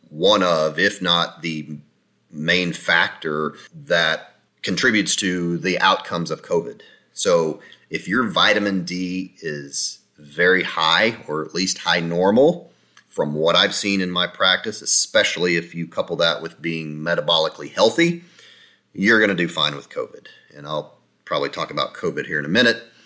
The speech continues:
Um, but, you know, vitamin D, and I, we mentioned this in the podcast, vitamin D is really not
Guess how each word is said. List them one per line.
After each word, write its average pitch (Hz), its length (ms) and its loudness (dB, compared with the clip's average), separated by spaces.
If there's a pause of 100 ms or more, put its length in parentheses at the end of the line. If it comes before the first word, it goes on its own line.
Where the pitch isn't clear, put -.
(180)
Um, 87 460 4
but, 104 560 2 (460)
you 113 100 4
know, 95 120 6
vitamin 110 540 4
D, 95 580 2 (240)
and 87 140 -2
I, 80 140 0
we 82 180 -6
mentioned 87 440 -2
this 87 200 2
in 78 80 -8
the 76 60 -10
podcast, 90 600 0
vitamin 120 400 4
D 95 240 4
is 82 200 -4
really 90 420 4
not 87 640 -2